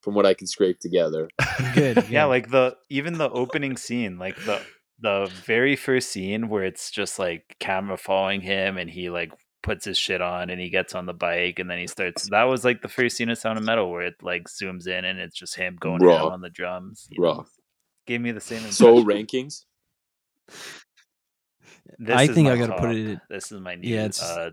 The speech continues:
Speaker 3: this
Speaker 2: No,
Speaker 3: is
Speaker 2: go
Speaker 3: my
Speaker 2: ahead.
Speaker 3: new number
Speaker 2: Sorry.
Speaker 3: one movie of the ones we've seen.
Speaker 2: I got it at Behind Sunshine. I like Sunshine. It just aged,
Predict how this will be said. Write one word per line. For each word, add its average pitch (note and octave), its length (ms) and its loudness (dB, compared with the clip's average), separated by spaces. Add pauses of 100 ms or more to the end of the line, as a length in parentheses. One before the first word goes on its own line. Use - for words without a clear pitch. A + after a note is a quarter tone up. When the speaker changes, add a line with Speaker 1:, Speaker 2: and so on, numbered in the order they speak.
(1900)
Speaker 3:
this A#2+ 140 -2
Speaker 2:
No, A2+ 60 2
Speaker 3:
is G#2 60 0
Speaker 2:
go G#2+ 80 2
Speaker 3:
my G#2+ 80 2
Speaker 2:
ahead. G#2 80 0
Speaker 3:
new F2 120 -8
number F2 200 -6
Speaker 2:
Sorry. F2 120 -4
Speaker 3:
one E2 180 -8
movie E2 440 -12 (560)
of E2+ 300 -8
the F2+ 100 -6
ones F2 300 -8
we've F2 180 -10
seen. E2+ 400 -12 (1200)
Speaker 2:
I A#2+ 120 2
got A2 180 4
it G#2 120 2
at G2 200 -4
Behind G#2+ 380 0
Sunshine. G2 600 -2
I - 100 2
like F#3+ 260 6
Sunshine. G2+ 560 -8
It G#2+ 100 -10
just C3 200 -6
aged, A2+ 480 -2